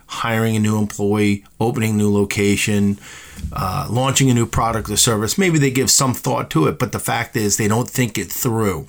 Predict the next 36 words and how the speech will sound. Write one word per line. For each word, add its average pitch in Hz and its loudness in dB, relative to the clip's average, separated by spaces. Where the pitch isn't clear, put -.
So 113 2
they 101 2
make 117 2
a 180 2
decision 101 2
and 104 2
they 95 0
go 123 2
left 120 0
or 95 0
they 92 -2
go 120 2
right, 101 0
and 101 -2
suddenly 127 2
they 104 0
find 104 0
that 95 -6
they 104 0
need 104 -2
to 95 -8
back 104 -6
up. - -4
You 107 -2
know, 95 -2
they 107 -2
need 117 2
to 98 -2
back 110 -2
up 98 -4
because 117 0
they 107 0
made 107 2
a 117 2
wrong 101 0
decision. 95 0